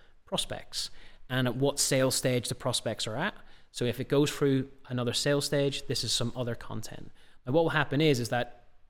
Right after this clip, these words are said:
it knows what content it's been told by the marketing team, "This is what we've got." But then if there's another opportunity in an industry and there's no content that's been aligned with that industry or that business size 'cause it's taken the field information from the C R M,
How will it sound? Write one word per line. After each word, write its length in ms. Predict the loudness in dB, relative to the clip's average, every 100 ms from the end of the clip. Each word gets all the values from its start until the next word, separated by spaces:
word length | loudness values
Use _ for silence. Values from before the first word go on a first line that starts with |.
| -4
it 180 | -2
knows 720 | 2 2 4 4 2 2 -2 -4 -16 -20 -20 -20 -20 -10 2
what 240 | 2 2
content 340 | 0 0 0
it's 100 | -2
been 160 | -2 -4
told 400 | -2 0 0 0
by 260 | -2 -2 -2
the 80 | -2
marketing 420 | -2 -4 -8 -6
team, 240 | -4 -2
"This 140 | -2 -2
is 80 |
what 80 | -4
we've 160 | -6 -6
got." 320 | -2 -2 -2 -4 -6 -8 -4
But 80 | 0
then 100 | 0
if 100 | 2
there's 140 | 0
another 240 | 0 2 2
opportunity 580 | 0 -2 -2 -2 -2
in 100 | -2
an 100 | 0
industry 760 | 2 2 0 -2 -6 -6 -8 -10 -16 -20 -14 -4
and 120 | 0
there's 100 | 2
no 180 | 4 2
content 480 | 2 0 0 0 -2
that's 100 | -4
been 160 | -2 -2
aligned 560 | 0 2 4 4 2
with 100 | 0
that 160 | -4 -2
industry 580 | -2 -2 -2 -2 0 0
or 120 | 0
that 220 | 0 0
business 320 | 2 4 2 0
size 460 | -2 -2 -2 -2
'cause 120 | -2
it's 100 | -2
taken 280 | -2 -2 0
the 60 | -2
field 460 | 0 2 4 4 0
information 600 | -2 -2 0 0 -2 -6
from 140 | -6
the 60 | -6
C 180 | -4 -4
R 120 | -4
M, 280 | -4 -4